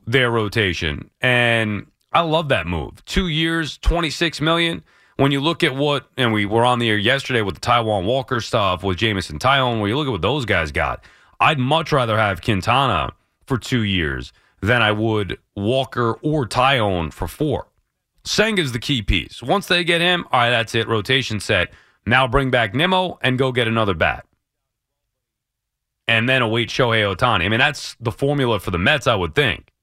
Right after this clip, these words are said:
Like we said, for the Yankees, get Benintendi back or go get Brandon Nimmo. Uh, this, of course, after bringing back, or not bringing back, but bringing in Carlos Rodon.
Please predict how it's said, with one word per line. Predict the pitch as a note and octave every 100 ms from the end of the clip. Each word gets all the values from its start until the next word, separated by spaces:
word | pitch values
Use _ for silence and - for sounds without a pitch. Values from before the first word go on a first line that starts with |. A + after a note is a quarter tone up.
| _ _ _ _ _ -
Like | C3
we | A2
said, | A2 C#3+
for | A2
the | G2+
Yankees, | A#2+ D#3 - B2 A2+
get | A#2+ A#2 A2
Benintendi | A2+ F2 D#3 E3+ C#3+
back | D3 C3 -
or | F3+ D#3 B2+ A#2+
go | B2
get | B2 B2
Brandon | B2+ A#2 G#2+
Nimmo. | G#2+ G#2+ G2+ F#2+ - _ _ _ -
Uh, | A#2+ G2+ F#2+ G#2+
this, | G#2 A2
of | F2+ -
course, | A2+
after | A2 G#2 G#2+
bringing | F2+ F#2+ F2+
back, | F#2 F2 - -
or | A#2+ G#2+
not | G2+
bringing | G#2 F2+
back, | F2+ F#2
but | F#2+
bringing | A2+ A#2 G#2
in | C#3 A2
Carlos | A#2 G#2+ G2 F2
Rodon. | G2 E2+ G2+ C#2+